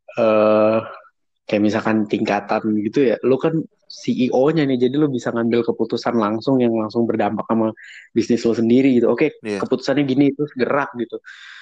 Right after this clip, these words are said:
Speaker 1: Gimana kalau perusahaan korporat yang mereka udah punya alur kerja, seminggu mesti ada meeting apa-apa aja gitu, bro. Ada, bisa jadi nggak secepat lu, Mas, decision-nya. Oke, kita sekarang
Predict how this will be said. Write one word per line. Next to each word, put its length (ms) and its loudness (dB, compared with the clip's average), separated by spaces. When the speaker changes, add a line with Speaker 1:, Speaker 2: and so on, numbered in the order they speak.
Speaker 1:
Gimana 320 2
kalau 240 2
perusahaan 400 0
korporat 480 0
yang 160 -4
mereka 240 0
udah 240 2
punya 480 -2
alur 240 -2
kerja, 480 0
seminggu 400 0
mesti 320 0
ada 80 -2
meeting 400 -2
apa-apa 480 -2
aja 240 2
gitu, 160 -2
bro. 160 -6
Ada, 400 -2
bisa 320 -2
jadi 320 2
nggak 240 0
secepat 400 -8
lu, 320 4
Mas, 160 -2
decision-nya. 640 -2
Oke, 240 -2
kita 160 -2
sekarang 320 -2